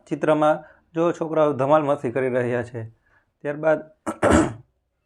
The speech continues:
બીજા ચિત્રમાં જુઓ કે બ-, છોકરાઓ બધા ટી વી જોઈ રહ્યા છે, નાસ્તો કરતાં કરતાં ટી વી જોઈ રહ્યા છે, ધમાલ મસ્તી કરી રહ્યા છે. ત્યારબાદ જ્યારે એના પિતાશ્રીનું આગમન થાય છે કે જ્યારે તેના પપ્પા આવે છે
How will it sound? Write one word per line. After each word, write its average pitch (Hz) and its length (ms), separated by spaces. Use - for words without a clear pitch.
બીજા 151 260
ચિત્રમાં 143 400
જુઓ 127 340
કે 147 360
બ-, 156 220
છોકરાઓ 147 460
બધા 139 280
ટી 147 160
વી 151 80
જોઈ 139 240
રહ્યા 127 200
છે, 127 160
નાસ્તો 135 380
કરતાં 131 280
કરતાં 123 260
ટી 131 100
વી 127 80
જોઈ 131 80
રહ્યા 123 180
છે, 131 60
ધમાલ 127 300
મસ્તી 127 300
કરી 123 180
રહ્યા 117 300
છે. 113 200
ત્યારબાદ 131 400
જ્યારે 147 240
એના 156 180
પિતાશ્રીનું 160 640
આગમન 139 320
થાય 123 160
છે 120 140
કે 127 160
જ્યારે 139 260
તેના 147 240
પપ્પા - 320
આવે 131 240
છે 113 220